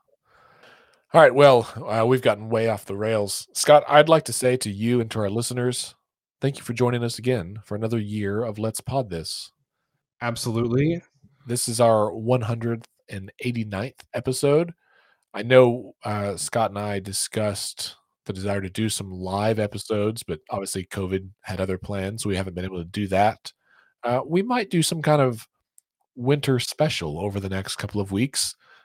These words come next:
Speaker 1: Uh, I guess we've got roughly, uh, three weeks until our next scheduled episode.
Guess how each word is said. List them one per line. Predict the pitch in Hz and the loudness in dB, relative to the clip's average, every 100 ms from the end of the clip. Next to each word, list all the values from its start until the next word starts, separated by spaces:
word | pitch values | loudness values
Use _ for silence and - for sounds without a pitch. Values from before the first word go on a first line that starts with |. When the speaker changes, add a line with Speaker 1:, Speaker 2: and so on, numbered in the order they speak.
| _ | _
Speaker 1:
Uh, | 92 | -8
I | 98 | -2
guess | 113 - | 0 2
we've | 127 | 4
got | 131 113 | 4 4
roughly, | 117 127 127 113 107 101 _ _ _ - | 4 2 4 4 2 -2 _ _ _ -8
uh, | 110 101 | -4 -4
three | - 160 170 | -4 0 2
weeks | 95 101 - | 2 -2 -8
until | 101 104 | -8 -4
our | 95 95 | -2 -2
next | 104 104 - - - | -4 -6 -8 -16 -14
scheduled | - - 131 123 101 | -10 -2 -2 0 -2
episode. | 95 98 - 95 98 | -2 -6 -6 -6 -8